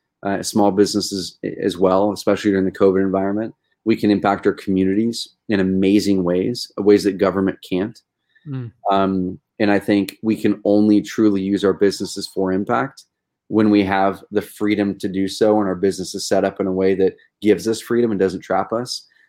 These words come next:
Speaker 1: Um, and we get ourselves out of the mindset of ego-driven, uh, goals and goals that are driven around impact that you wanna make.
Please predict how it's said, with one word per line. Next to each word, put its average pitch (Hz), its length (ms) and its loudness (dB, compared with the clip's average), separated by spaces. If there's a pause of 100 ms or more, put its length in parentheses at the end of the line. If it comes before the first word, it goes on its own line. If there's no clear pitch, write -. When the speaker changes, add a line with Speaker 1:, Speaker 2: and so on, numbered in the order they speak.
(180)
Speaker 1:
Um, 95 480 0 (720)
and 107 320 2
we 110 120 2
get 101 160 4
ourselves 98 460 2 (220)
out 107 100 2
of 95 100 2
the 95 80 0
mindset 95 680 -2 (480)
of 92 380 0 (100)
ego-driven, 98 920 2 (340)
uh, 95 140 -4
goals 101 720 0 (100)
and 95 260 0
goals 98 320 2
that 98 140 0
are 95 60 0
driven 90 280 0
around 90 340 -4
impact 87 420 -8
that - 60 -14
you 87 80 -10
wanna 85 160 -10
make. 85 380 -14